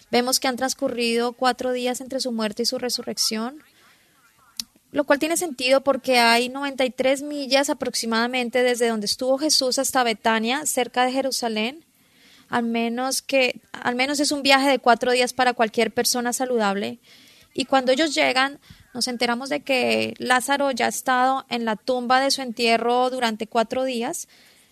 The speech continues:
lo que nos lleva al punto num-, número tres. Una de mis favoritas novelas se llama Un villancico de Navidad, de Dickens. Abre su primer capítulo con estas infames palabras:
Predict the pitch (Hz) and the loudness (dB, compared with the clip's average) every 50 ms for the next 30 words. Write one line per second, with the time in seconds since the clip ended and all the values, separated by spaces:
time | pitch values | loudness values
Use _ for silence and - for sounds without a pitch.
0 | _ _ _ _ - 247 247 247 240 - 247 240 233 226 226 226 202 - 240 226 | _ _ _ _ -6 -2 -2 -2 0 0 0 0 0 0 -2 -4 -2 0 0 2
1 | 226 233 240 233 - - 254 247 240 233 254 247 240 247 262 269 262 262 262 254 | 2 2 0 -2 -4 -4 -6 -6 -4 -4 -4 -4 -4 -4 -6 -8 -8 -10 -12 -16
2 | 240 - _ _ _ 214 202 - _ _ _ _ _ 214 202 202 202 _ _ _ | -18 -20 _ _ _ -16 -16 -16 _ _ _ _ _ _ -20 -20 -20 _ _ _
3 | _ _ _ _ _ _ _ _ _ _ _ _ 190 185 _ _ _ - 226 240 | _ _ _ _ _ _ _ _ _ _ _ _ -20 -20 _ _ _ -14 -10 -8
4 | 247 247 240 240 220 - 208 196 196 180 - - - - - - _ _ _ _ | -4 -4 -4 -4 -4 -4 -2 -2 -2 -4 -4 -6 -6 -8 -8 -10 _ _ _ _
5 | _ _ _ _ _ _ _ _ _ _ _ _ _ _ _ - - _ _ _ | _ _ _ _ _ _ _ _ _ _ _ _ _ _ _ -20 -20 _ _ _
6 | _ _ _ - - - - - - - - - - - - - - - - - | _ _ _ -20 -20 -20 -20 -20 -16 -12 -8 -8 -8 -10 -12 -20 -16 -14 -14 -14
7 | - - - - - - - _ _ - - - - - - - _ _ - - | -14 -16 -16 -16 -18 -18 -18 _ _ -20 -20 -20 -20 -20 -20 -20 _ _ -20 -12
8 | - 247 247 262 269 302 302 311 294 - 269 262 247 240 226 233 220 - 262 277 | -8 -4 -2 0 0 0 0 -2 -4 0 2 2 2 4 2 2 2 2 0 0
9 | 294 302 269 240 226 226 262 277 254 220 214 208 - - - - - - 240 220 | 0 -2 0 2 2 2 2 0 -2 -2 -4 -4 -6 -8 -8 -6 -4 -2 -2 0
10 | 233 226 226 247 262 254 254 262 254 294 262 285 285 262 - 269 262 - - 269 | 0 0 0 0 -2 -2 -2 0 2 2 2 2 0 0 -2 -2 -2 2 2 2
11 | 269 269 262 254 240 233 214 202 190 190 - - - - 240 247 226 269 302 262 | 2 2 2 2 2 4 4 4 2 0 -2 -6 -6 0 2 2 4 4 4 4
12 | - 233 208 202 196 - - - 214 - - 247 269 302 285 - 339 277 311 302 | 4 4 2 2 -2 -6 -6 -8 -6 -4 -2 -2 0 0 -2 -2 -2 -2 -2 0
13 | 262 240 220 226 254 254 247 - 277 269 254 - 277 277 277 269 - 269 262 240 | 2 2 2 4 2 2 2 2 -2 0 0 0 2 2 2 2 0 0 0 0
14 | 226 - 262 254 269 277 226 240 226 226 220 - - 247 233 196 180 180 196 190 | 0 0 0 -2 -2 -2 -4 -2 -2 -4 -2 -2 0 2 2 2 2 0 -2 -6
15 | - - - | -8 -10 -14